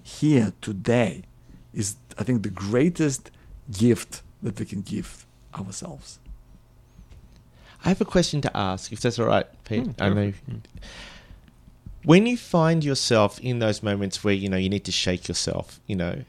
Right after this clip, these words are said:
Speaker 2: uh, and say, "Joe, Joe, you know, there's, there's more to it than this." Do you, I, I would love you to sort of share something with the,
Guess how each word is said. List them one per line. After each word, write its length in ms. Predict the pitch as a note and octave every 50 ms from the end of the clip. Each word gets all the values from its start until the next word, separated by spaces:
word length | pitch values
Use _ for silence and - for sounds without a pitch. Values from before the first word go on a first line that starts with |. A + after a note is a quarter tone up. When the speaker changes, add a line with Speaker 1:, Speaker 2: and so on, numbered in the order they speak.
| -
Speaker 2:
uh, 400 | - G2 F#2+ F#2 F#2 F#2 F#2 F2+ -
and 140 | - F2+ -
say, 60 | - - -
"Joe, 260 | - - C3 A#2 F#2+ - -
Joe, 260 | - C3 A#2+ G2+ E2 -
you 120 | - G2+
know, 80 | G2 F2+
there's, 260 | F2 G2+ F#2+ - - - - -
there's 180 | - B2 F#2+ A2
more 220 | A2+ A2 A2 G#2+ - -
to 140 | A2 F#2+ F2
it 100 | D#2+ -
than 140 | F#2 F2+ F2+
this." 360 | F2+ D#2+ - - - - - - - - - - - - - - - - - - - - - - - - - _ _ - - - - _ - - - -
Do 100 | - C#3+
you, 220 | D#3+ F#3 - - - - - - - -
I, 160 | - B2+ -
I 60 | -
would 160 | C#3+ D3 - -
love 400 | D3 D3+ D#3+ E3+ F3 D#3+ - -
you 160 | C#3 C#3 C3+
to 200 | - - - A#2+
sort 160 | - - A#2
of 40 | A2
share 260 | - - B2 A#2 A2+
something 480 | A2 - A2 G#2 G2+ G2+ G2+ G2+ F#2+ F#2+
with 260 | G#2+ G#2 F#2+ - -
the, 120 | - -